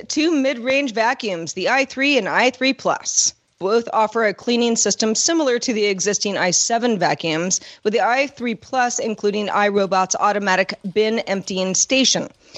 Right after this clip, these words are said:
The vacuums lack smart mapping features that were found in the rest of iRobot's vacuums, but do include the iRobot Genius Home Intelligence feature suite, including the ability to integrate with smart home devices to schedule vacuuming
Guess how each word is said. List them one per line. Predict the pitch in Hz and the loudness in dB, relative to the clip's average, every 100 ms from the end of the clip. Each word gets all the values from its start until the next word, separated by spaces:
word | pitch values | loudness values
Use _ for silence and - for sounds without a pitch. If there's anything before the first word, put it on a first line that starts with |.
| - | -6
The | 208 | -2
vacuums | 208 220 233 220 185 | 2 2 2 0 2
lack | 208 208 | 2 2
smart | - 240 262 262 | 0 0 0 2
mapping | 208 202 220 208 | 0 0 -2 -6
features | 190 180 202 214 | -6 0 0 0
that | 202 190 | 0 0
were | 175 | 0
found | 175 226 254 240 202 | 0 2 2 2 0
in | |
the | 190 | 0
rest | 214 302 - | 0 0 0
of | 208 | -2
iRobot's | 165 180 180 170 156 - | 2 2 2 0 -2 -4
vacuums, | - 147 151 170 202 - - _ - | 0 0 0 -4 -4 -6 -14 _ -2
but | 233 214 | -2 0
do | 277 330 | 2 2
include | 359 - 220 208 | 2 2 0 2
the | 220 | 0
iRobot | 214 214 208 185 202 | 2 2 2 2 0
Genius | 175 190 202 208 214 | 0 -4 -2 0 0
Home | 220 190 | 0 0
Intelligence | 180 185 - 214 214 190 180 | 0 -4 0 2 2 0 -2
feature | - 240 - 202 | -2 -2 0 0
suite, | - 175 208 - - - - _ | 0 0 -2 0 -2 -2 -20 _
including | 185 180 339 381 208 185 226 - - - | -6 -4 0 2 2 2 0 -2 -20 -6
the | 254 | 0
ability | 233 208 208 214 226 | 2 2 2 2 0
to | - 233 | -2 -2
integrate | - 240 247 190 202 208 | 0 0 0 2 0 0
with | 196 | -4
smart | - 208 202 | 0 0 2
home | 202 185 | 0 0
devices | 170 160 160 170 196 | 0 2 2 2 0
to | - 196 | -2 -4
schedule | - - 269 294 330 214 | -2 0 0 2 0 2
vacuuming | 165 143 160 147 143 180 | 2 0 -2 -2 0 -2